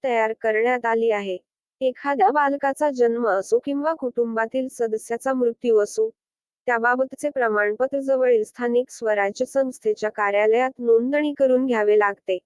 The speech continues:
अनेक जण हे प्रमाणपत्र घेण्याकडे दुर्लक्ष करतात, परंतु ऐनवेळी प्रमाणपत्र मिळविण्यासाठी संबंधितांची धडपड सुरू होते.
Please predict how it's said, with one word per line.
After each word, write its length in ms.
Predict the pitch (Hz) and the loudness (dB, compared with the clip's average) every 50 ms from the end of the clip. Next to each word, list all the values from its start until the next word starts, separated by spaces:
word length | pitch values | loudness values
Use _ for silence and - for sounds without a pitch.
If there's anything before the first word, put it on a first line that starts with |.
| _ _ _ _ _ _ _ _ _ _ _ _ _ - | _ _ _ _ _ _ _ _ _ _ _ _ _ -6
अनेक 400 | 254 254 254 277 285 294 294 285 | -2 -2 0 0 0 -2 -2 -4
जण 280 | 285 285 285 285 277 285 | -4 -2 0 0 0 0
हे 140 | 277 262 262 | -2 -4 -4
प्रमाणपत्र 800 | - 285 269 247 226 226 226 226 220 214 - 247 277 - 285 | -2 -2 -2 0 0 0 0 0 0 -2 -2 -4 -4 -4 -4
घेण्याकडे 580 | 277 254 254 240 233 240 240 247 247 247 254 269 | -4 -2 0 0 0 0 -2 -4 -2 -2 0 0
दुर्लक्ष 500 | 247 247 240 226 233 247 254 - - 277 | 0 -2 -2 0 0 -2 -2 -4 -6 -8
करतात, 440 | 277 - 240 220 208 - 202 196 185 _ _ _ _ _ _ _ _ _ - | -4 -2 -2 -2 -2 -2 -4 -4 -4 _ _ _ _ _ _ _ _ _ -2
परंतु 540 | 294 285 277 269 277 285 285 - 453 - 175 _ _ _ _ _ _ _ _ - | 0 2 2 2 2 0 0 -2 -2 -2 -2 _ _ _ _ _ _ _ _ -6
ऐनवेळी 540 | - 262 269 277 277 277 269 277 285 254 202 | -2 0 0 2 2 0 2 2 2 2 2
प्रमाणपत्र 760 | - - 294 269 247 233 233 226 226 226 - 262 269 285 294 | 2 0 0 0 2 2 0 0 0 0 -2 -2 -2 -2 -2
मिळविण्यासाठी 840 | 277 254 233 226 226 226 233 233 240 233 - - 226 220 - 262 277 - | 0 2 2 2 2 2 2 2 2 0 -2 -4 -8 -8 -8 -10 -12 -8
संबंधितांची 960 | - 247 233 226 226 240 254 262 269 277 277 - 262 240 226 226 - 285 285 | -4 -4 -4 -2 -2 -2 -2 -2 -2 -4 -4 -4 -2 -2 -4 -4 -6 -8 -8
धडपड 500 | 254 233 226 226 226 226 - 294 311 302 | -6 -4 -4 -4 -4 -2 -2 -2 -2 -2
सुरू 300 | - - 269 240 233 226 | -4 -4 -2 0 0 0
होते. 340 | 220 220 208 - - 190 | 0 0 -2 -2 -4 -6